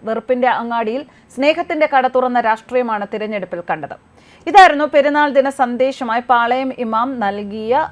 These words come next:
ആ, പ്രസംഗം. അദ്ദേഹത്തിന്റെ സന്ദേശം ഇതായിരുന്നു, വാക്കുകൾ ഇതായിരുന്നു. എന്തായാലും ഈ വാക്കുകളെയും ഈ പ്രസംഗത്തെയും വിമർശിച്ച് മാധ്യമപ്രവർത്തക അഞ്ജു പാർവതി പ്രബീഷ് Facebook-ിലൂടെ ഒരു പ്രതികരണം നടത്തിയിട്ടുണ്ട്.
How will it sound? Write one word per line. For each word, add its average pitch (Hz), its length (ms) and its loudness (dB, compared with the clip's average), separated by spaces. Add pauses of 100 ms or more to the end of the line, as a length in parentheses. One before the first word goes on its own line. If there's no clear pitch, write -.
(140)
ആ, 196 260 0
പ്രസംഗം. 190 440 -6
അദ്ദേഹത്തിന്റെ 220 440 -6
സന്ദേശം 254 520 -4
ഇതായിരുന്നു, 196 340 -4
വാക്കുകൾ 214 500 -2
ഇതായിരുന്നു. 151 340 -8 (440)
എന്തായാലും 320 240 2
ഈ 339 100 -4
വാക്കുകളെയും 311 680 4
ഈ - 20 -6 (100)
പ്രസംഗത്തെയും 262 560 -2
വിമർശിച്ച് 240 680 -4 (400)
മാധ്യമപ്രവർത്തക 269 760 -2 (200)
അഞ്ജു 269 440 -6
പാർവതി 196 460 0
പ്രബീഷ് 156 340 -10 (160)
Facebook-ിലൂടെ 202 720 -6
ഒരു 214 220 -4
പ്രതികരണം 233 560 -2
നടത്തിയിട്ടുണ്ട്. 180 640 -4